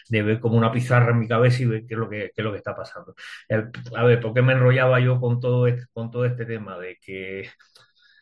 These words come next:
realmente la, la, la cosa, la cosa es que cuando tú trabajas en algo, ese mismo algo te da feedback para que tú después, eh, empieces a, a escribir libros, empieces a escribir libros. Entonces, claro, a ver, al,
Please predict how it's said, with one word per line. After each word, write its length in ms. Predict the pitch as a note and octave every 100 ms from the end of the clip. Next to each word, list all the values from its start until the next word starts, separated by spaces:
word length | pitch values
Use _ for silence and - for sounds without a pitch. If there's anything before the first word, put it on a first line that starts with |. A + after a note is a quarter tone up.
| _
realmente 520 | A#2 A#2 B2+ C3 B2+
la, 380 | A#2+ G2+ F#2+ F#2
la, 400 | F#2+ F#2 F#2 F#2
la 340 | G2+ G2+ G2 -
cosa, 680 | A2+ A2+ B2 A2 G#2+ A2 A2
la 200 | G#2+ G#2+
cosa 260 | A#2+ A#2+ A#2+
es 60 |
que 80 | A#2+
cuando 260 | G2+ F#2+ G2
tú 100 | B2+
trabajas 400 | B2 B2+ B2+ B2+
en 260 | A#2+ B2 B2+
algo, 360 | B2+ A2 A2 _ _ _ -
ese 300 | A2 A#2+ A#2
mismo 400 | B2 A#2+ A#2+ B2
algo 240 | A#2+ A#2
te 120 | G#2
da 120 | A2 A2+
feedback 520 | A2+ G#2+ A#2+ A#2+ -
para 240 | G#2+ G2+
que 120 | F#2 -
tú 320 | A2 A2+ A2
después, 440 | G#2 - G2+ G#2 G2+
eh, 460 | G2+ G2 F2+ D#2+ -
empieces 500 | E2+ - F#2+ - G2
a, 220 | F#2+ F#2 D2+ - - - E2
a 80 |
escribir 420 | - - F#2+ G2 F#2
libros, 460 | G2 E2+ D#2+ - _ _ _
empieces 260 | - F2+ E2
a 60 |
escribir 300 | - F2+ F2+ F2
libros. 260 | F2 E2+ -
Entonces, 340 | F2+ F2 -
claro, 280 | - F#2 E2
a 40 | F2+
ver, 160 | F2
al, 260 | E2+ D#2+